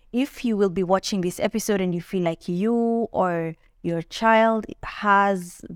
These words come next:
this particular condition, please make sure you follow this up with an assessment, all right? So let's just dive right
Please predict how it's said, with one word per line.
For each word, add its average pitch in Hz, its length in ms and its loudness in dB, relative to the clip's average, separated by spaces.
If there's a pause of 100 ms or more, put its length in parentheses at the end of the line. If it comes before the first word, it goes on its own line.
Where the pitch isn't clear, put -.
this 185 300 -2
particular - 460 -4
condition, 185 680 -2 (400)
please 202 360 -2
make 185 120 -2
sure - 160 -4
you 170 80 -2
follow 190 280 0
this 165 200 -6
up 165 140 -4
with 160 80 -4
an 147 140 -2
assessment, - 720 -8 (100)
all - 80 -6
right? 190 340 0 (500)
So - 120 -2
let's 311 160 4
just - 300 -4
dive 233 420 4
right 208 320 0